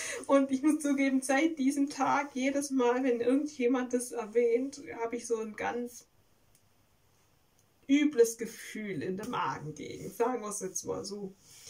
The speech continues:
Ja, schreibt mir mal gerne in die Kommentare, ob ihr schon mal versucht habt, Sushi selber zu machen oder wie es für euch war. Ihr könnt mir auch gerne auf Twitter oder auf Facebook schreiben oder eine E-Mail an die bell punkt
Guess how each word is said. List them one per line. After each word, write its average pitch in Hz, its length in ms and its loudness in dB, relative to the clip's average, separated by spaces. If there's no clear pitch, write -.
Ja, 254 180 4
schreibt 320 280 2
mir 311 60 0
mal 277 140 2
gerne 302 240 2
in 302 60 0
die 285 60 -4
Kommentare, 262 480 0
ob 247 120 0
ihr 285 100 0
schon 294 140 -2
mal 262 80 2
versucht 254 340 -6
habt, 262 160 -6
Sushi 262 320 -4
selber 247 320 0
zu 254 120 -6
machen 247 220 -4
oder 233 220 2
wie 233 60 -8
es 233 120 -8
für 240 140 -4
euch 233 260 -8
war. 240 300 -4
Ihr 262 80 -4
könnt 277 140 0
mir 254 100 0
auch 254 60 -8
gerne 277 240 0
auf 262 80 -4
Twitter 277 280 -2
oder 240 140 -2
auf 240 80 -8
Facebook 254 420 0
schreiben 247 340 -6
oder 247 180 -2
eine 240 160 0
E-Mail 240 300 -2
an 220 60 -6
die 226 80 -6
bell 226 260 -4
punkt 220 340 -8